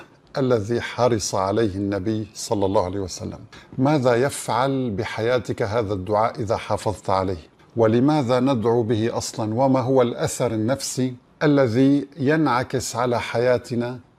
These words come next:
إذا حفظنا هذا الدعاء وحرصنا عليه ودعونا به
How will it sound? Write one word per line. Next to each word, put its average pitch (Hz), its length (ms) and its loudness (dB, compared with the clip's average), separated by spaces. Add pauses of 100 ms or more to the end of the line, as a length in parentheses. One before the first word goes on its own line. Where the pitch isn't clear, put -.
(100)
إذا 113 260 4
حفظنا 113 720 0
هذا 104 140 0
الدعاء 104 480 0 (380)
وحرصنا 110 680 -2
عليه 113 440 0 (480)
ودعونا 117 720 4
به 113 360 0